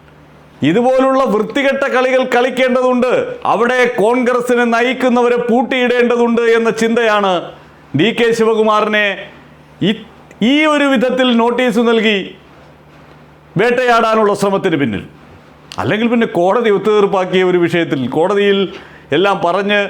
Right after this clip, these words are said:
സെറ്റിൽ ചെയ്ത ഒരു വിഷയത്തിൽ ഒരാൾക്ക് ആദായ നികുതി നോട്ടീസ് കൊടുക്കുമോ? കൊടുക്കും.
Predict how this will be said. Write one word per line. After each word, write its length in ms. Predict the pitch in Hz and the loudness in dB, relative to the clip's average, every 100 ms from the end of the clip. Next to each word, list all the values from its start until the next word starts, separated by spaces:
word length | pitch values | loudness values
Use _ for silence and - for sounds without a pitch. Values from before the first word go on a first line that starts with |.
| - - - - - | -8 -18 -20 -20 -6
സെറ്റിൽ 280 | 160 156 240 220 | -4 0 0 2
ചെയ്ത 180 | 202 196 196 - 165 | 2 2 0 -2 0
ഒരു 120 | 175 170 | 2 2
വിഷയത്തിൽ 440 | 170 190 147 139 90 - - - - - - - - - - - 202 | 0 0 0 -2 -4 -10 -20 -20 -20 -20 -20 -20 -20 -20 -20 -6 -2
ഒരാൾക്ക് 320 | 214 247 240 | 0 0 0
ആദായ 220 | 208 269 269 | 0 0 0
നികുതി 200 | 247 240 214 | 2 2 2
നോട്ടീസ് 300 | 208 220 175 | 0 0 0
കൊടുക്കുമോ? 320 | 151 - 95 - - - - - - - - - - - | 0 0 -4 -8 -14 -20 -20 -20 -20 -20 -20 -20 -10 -2
കൊടുക്കും. 360 | 277 311 339 | -2 0 -2